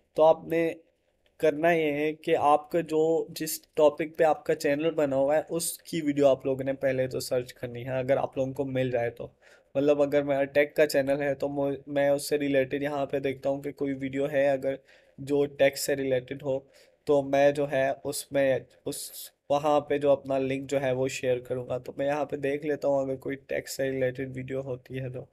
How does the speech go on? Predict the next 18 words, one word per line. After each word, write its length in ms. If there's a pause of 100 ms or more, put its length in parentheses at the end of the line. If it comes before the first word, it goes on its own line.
(1200)
तो 60
I 140
think 260
यहाँ 260
पे 140
ऐसी 240
कोई 260
भी 140
ख़ास 440
जो 80
है 160
वो 100 (160)
टेक 180
से 180
रिलेटेड 500
वीडियो 300
नहीं 280
है, 140